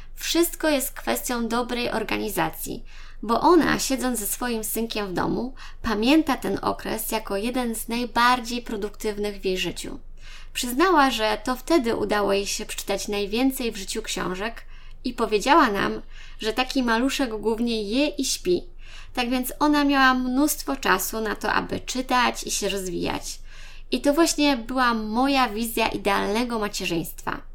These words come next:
Oczywiście nie byłam naiwna i wiedziałam, że takie małe dzieci bywają marudne i czasami krzyczą tak głośno, że człowiek nie jest nawet w stanie usłyszeć własnych myśli.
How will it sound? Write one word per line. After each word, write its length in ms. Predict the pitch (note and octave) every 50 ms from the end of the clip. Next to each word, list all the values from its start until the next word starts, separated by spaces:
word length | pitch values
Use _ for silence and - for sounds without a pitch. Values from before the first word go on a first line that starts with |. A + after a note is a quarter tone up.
| - - - - - - - - - - - - - -
Oczywiście 680 | - C4+ C4 - C4+ C4+ C#4 - - - D4+ D4 A#3 A3+ -
nie 160 | A#3+ B3 B3+
byłam 360 | A#3 D4+ F4 G4+ D4+ A#3+ A#3
naiwna 600 | A3 G#3 - - A3+ G#3 G#3 F#3 - - - G3+ - - - - - - - -
i 100 | A#3 A3
wiedziałam, 480 | G#3+ A#3+ A#3+ A#3 D4+ D4+ C#4 A3+ G#3+ G#3+
że 80 | -
takie 380 | - - A3+ - - G3+ G3+ G3
małe 480 | G3+ G3 G3+ A3 A#3 C4+ C#4+ C#4+ C#4 G#3
dzieci 520 | F#3+ F#3+ - - - - A#3 A#3 A#3+ - - - - - -
bywają 400 | G#3+ A3+ G#3 A#3 A3+ A3 G#3+ G#3+
marudne 600 | G3+ G3+ G#3 F#3+ G3+ A3 B3 A3 A3+ A#3 A#3 A3+ A3
i 80 | A3
czasami 440 | - G#3 G3 - - G3 G3+ G3 F3+
krzyczą 480 | - - - B3+ A#3+ - A3+ G3 G3 G3
tak 280 | - A#3 B3+ C4 A#3+
głośno, 600 | A3 G#3+ G#3 F#3 F#3 F#3 - F#3+ F#3 F#3 - - - - - - - - - -
że 140 | A3 G#3+ G#3
człowiek 360 | - C4 C4 A#3+ C4 B3+ -
nie 120 | A3 A3
jest 220 | A3+ A3 G#3+ - G#3+
nawet 260 | G3 G3 G#3+ - -
w 40 | -
stanie 320 | - - G#3 A#3 B3+ A#3+
usłyszeć 440 | - G#3+ - - A3+ B3 B3 G#3+ A3
własnych 440 | G3+ G#3 A3 G#3+ - A3+ A3+ A3+ G#3
myśli. 520 | G3 F3 E3+ - - - - - -